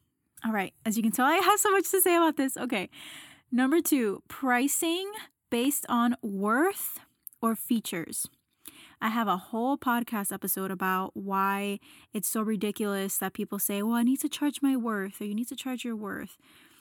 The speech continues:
And all credit goes to my coach, Juliana Garcia, who said it so beautifully. And she says, you know, "It's really ridiculous that we are taught to charge based on our worth when we are infinitely worthy." Our lives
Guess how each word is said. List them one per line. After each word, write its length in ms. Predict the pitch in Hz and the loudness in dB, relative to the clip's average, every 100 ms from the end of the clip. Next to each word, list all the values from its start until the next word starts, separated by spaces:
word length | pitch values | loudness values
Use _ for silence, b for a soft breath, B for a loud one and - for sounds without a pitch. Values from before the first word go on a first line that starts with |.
| b | b
And 260 | - 208 202 | -4 -2 0
all 160 | 220 226 | 0 -2
credit 400 | - 233 226 - _ _ _ _ _ _ _ - - | -2 -2 -2 -6 _ _ _ _ _ _ _ -18 -8
goes 220 | 233 214 | -2 0
to 100 | - | 2
my 120 | 208 185 | 0 -2
coach, 320 | - 196 - | -4 -4 -2
Juliana 340 | 208 196 196 | -2 -2 -4
Garcia, 320 | 196 190 220 | -4 -4 -4
who 100 | 208 | -2
said 200 | 202 202 | 0 0
it 80 | 190 | -2
so 160 | - 202 | -4 -4
beautifully. 500 | 190 196 214 190 190 | -2 -4 -4 -4 -4
And 80 | 196 | -4
she 160 | 220 | -4
says, 320 | 202 202 196 | -4 -4 -4
you 60 | 214 | -2
know, 200 | 196 190 B B B | -2 -6 B B B
"It's 220 | 226 214 | -6 -4
really 320 | 240 240 262 247 | 0 0 2 2
ridiculous 500 | 220 226 254 220 - | 0 -2 -2 -2 -2
that 200 | 202 - | -4 -2
we 260 | 208 208 | 0 0
are 280 | 202 208 202 | 0 -2 -4
taught 320 | - 226 214 - | -2 0 0 0
to 240 | 226 196 - | -4 -6 -14
charge 460 | - 214 214 202 - | -6 -2 0 -2 -2
based 240 | 208 - | -4 -4
on 160 | - 202 | -4 -4
our 140 | 185 | -2
worth 480 | 185 240 262 208 - B B B B | -2 -2 -2 -2 -8 B B B B
when 360 | 220 220 208 - | -2 0 -2 -4
we 300 | 233 226 262 - | -4 0 0 -2
are 240 | 220 226 - | -2 -2 0
infinitely 560 | 233 240 226 202 208 196 | 0 2 0 0 -2 -4
worthy." 460 | 202 214 202 220 - _ _ _ _ _ _ - | -2 -2 -4 -6 -8 _ _ _ _ _ _ -2
Our 240 | 233 254 | 0 2
lives 800 | 233 202 196 226 302 330 - - | 2 2 2 4 4 2 0 -6